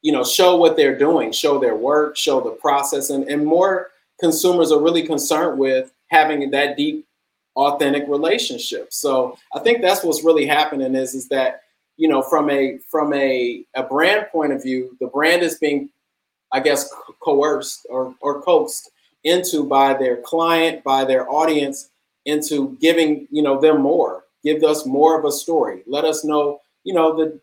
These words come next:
the, the details, like, give us the tea, you know? So, and I, and I think that with, within that,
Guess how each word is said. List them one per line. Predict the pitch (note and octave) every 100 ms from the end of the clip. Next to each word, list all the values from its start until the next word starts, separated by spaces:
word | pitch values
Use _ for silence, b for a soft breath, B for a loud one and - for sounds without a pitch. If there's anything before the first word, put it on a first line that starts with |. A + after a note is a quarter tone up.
| -
the, | D#3+ D#3 E3+
the | E3
details, | G3+ A#3 D3+ - - -
like, | B2+ B2+
give | D3 F3+
us | F#3+ -
the | E3
tea, | G#3+ G#3+
you | B2+ C#3
know? | C#3+
So, | C#3+ D3+
and | D#3 E3+
I, | F3 F3
and | F3+
I | F#3+
think | G#3 G3+
that | F3+ D#3+ - _ _ _
with, | D#3 D#3+ -
within | D3+ D#3+ F3 F#3+ E3
that, | D3+ C#3+